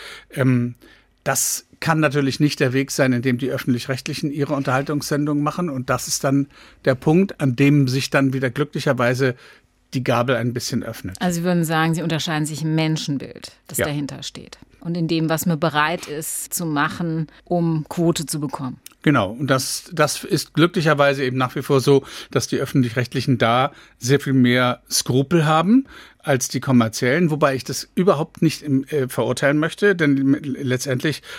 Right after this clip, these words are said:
Speaker 1: ein kommerzieller Sender ist ein Wirtschaftsunternehmen, der muss Geld verdienen, also muss er das machen, mit dem er sein Geld verdient.
Speaker 2: Wie sieht denn in Ihren Augen richtig gute öffentlich-rechtliche Unterhaltung aus? Was wäre das denn?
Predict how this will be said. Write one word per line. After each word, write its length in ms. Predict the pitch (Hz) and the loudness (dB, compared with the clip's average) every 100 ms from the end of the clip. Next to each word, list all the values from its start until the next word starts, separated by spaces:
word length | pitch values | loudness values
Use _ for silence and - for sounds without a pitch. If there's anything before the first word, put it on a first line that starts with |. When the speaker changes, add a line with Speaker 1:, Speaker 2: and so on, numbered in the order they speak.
| - | -2
Speaker 1:
ein 140 | 127 | 2
kommerzieller 520 | 143 131 127 127 117 | 4 4 4 2 2
Sender 340 | 113 123 170 175 | 2 2 4 4
ist 200 | 160 143 | 2 0
ein 120 | 113 | 0
Wirtschaftsunternehmen, 800 | 120 - 139 180 156 147 165 170 | -2 -2 -4 -4 0 2 4 4
der 100 | 135 | 4
muss 200 | 117 - | 2 2
Geld 180 | 120 113 | 0 0
verdienen, 360 | 131 139 170 | -4 -2 -2
also 160 | 156 131 | 2 4
muss 180 | 127 120 | 4 2
er 80 | 113 | 0
das 260 | 113 - | 0 2
machen, 240 | 139 135 139 | 0 2 0
mit 120 | 135 | 2
dem 120 | 143 | 2
er 40 | 139 | 2
sein 220 | 147 147 | 2 2
Geld 160 | 151 | 0
verdient. 360 | - 165 208 95 - - | 0 2 2 2 -6 -10
Speaker 2:
Wie 100 | 170 | -8
sieht 220 | 156 165 | -6 -4
denn 160 | 175 175 | -2 -2
in 180 | 170 - | -4 -4
Ihren 380 | 175 190 214 254 | 0 2 0 0
Augen 380 | - 165 175 170 | -2 0 0 -2
richtig 600 | 156 196 196 - 202 - | 0 0 0 -4 -6 -6
gute 400 | 180 190 208 - | -6 -2 -2 -2
öffentlich-rechtliche 680 | 165 180 - 175 - 170 175 | 0 -2 -2 -6 -6 -6 -6
Unterhaltung 540 | 160 160 180 180 147 | -4 -6 -6 -4 -4
aus? 240 | 135 135 | -6 -8
Was 160 | 147 - | -10 -8
wäre 100 | 160 | -6
das 160 | 170 - | -6 -6
denn? 220 | 135 | -8